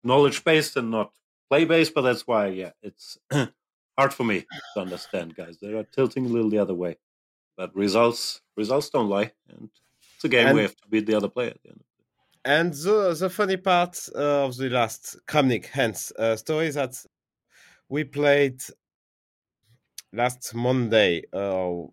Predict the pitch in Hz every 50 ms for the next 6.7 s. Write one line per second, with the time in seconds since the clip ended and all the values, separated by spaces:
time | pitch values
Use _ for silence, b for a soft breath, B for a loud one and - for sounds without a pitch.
0 | _ _ _ _ _ - 92 92 - 107 92 90 87 78 90 95 90 - - -
1 | - - - 110 98 95 95 92 92 90 - 143 147 143 147 185 208 156 113 -
2 | _ _ _ 107 113 110 117 117 113 107 - - 113 101 98 104 101 - - 147
3 | 143 139 160 175 180 175 b b b b b b - - 127 123 - 151 147 147
4 | 147 143 135 135 139 - - - 110 117 117 117 120 127 120 113 - - 120 113
5 | 113 - - - 107 101 92 - - 98 92 92 - - 98 92 90 85 - -
6 | 101 82 98 92 82 - 101 95 - - - 98 85 -